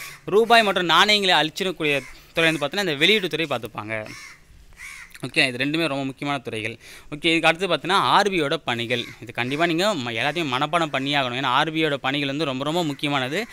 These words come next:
ஏன்னா, இந்த, அ, இருக்கிற பணிகள்ல எதனா ஒரு மூணு பணிகள் கொடுத்துட்டு, கீழ்கண்டவற்றில் எது தவறானது, ஆர் பி ஐ யுடன் பொருந்தாத பணி எதுன்னு சொல்லிட்டு கேட்கலாம். சரிங்களா? ஓகே, அப்படின்னும் போது ஃபர்ஸ்ட் வந்து பார்த்தீங்கன்னா, ரூபாய் நோட்டுகளை அச்சிட்டு வெளியிடுதல்,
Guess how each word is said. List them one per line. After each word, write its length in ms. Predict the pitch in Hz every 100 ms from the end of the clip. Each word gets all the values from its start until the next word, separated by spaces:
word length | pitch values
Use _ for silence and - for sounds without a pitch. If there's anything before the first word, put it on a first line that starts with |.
| - -
ஏன்னா, 220 | 180 214 226
இந்த, 320 | 196 175 170
அ, 200 | 170 165
இருக்கிற 360 | 175 226 208 170
பணிகள்ல 360 | 185 180 160 196
எதனா 240 | 180 202
ஒரு 140 | 202
மூணு 260 | 175 190 190
பணிகள் 300 | 175 185 180
கொடுத்துட்டு, 320 | 151 143 214 285 - - -
கீழ்கண்டவற்றில் 520 | 247 240 214 202 208
எது 200 | 185 214
தவறானது, 540 | 180 170 175 156 135 139
ஆர் 220 | 170 185
பி 80 | 170
ஐ 20 |
யுடன் 200 | 165 160
பொருந்தாத 440 | 160 175 175 170
பணி 280 | 147 147 139
எதுன்னு 100 | 143
சொல்லிட்டு 300 | 143 156 151
கேட்கலாம். 280 | 117 117 117 - -
சரிங்களா? 580 | 139 156 135 - - -
ஓகே, 80 | 143
அப்படின்னும் 300 | 147 170 160
போது 140 | 185
ஃபர்ஸ்ட் 220 | 180 175
வந்து 160 | 202 185
பார்த்தீங்கன்னா, 300 | 165 196 180
ரூபாய் 380 | 160 214 233 202
நோட்டுகளை 340 | 160 143 170
அச்சிட்டு 480 | 165 139 - 156 160
வெளியிடுதல், 540 | 127 113 110 123 113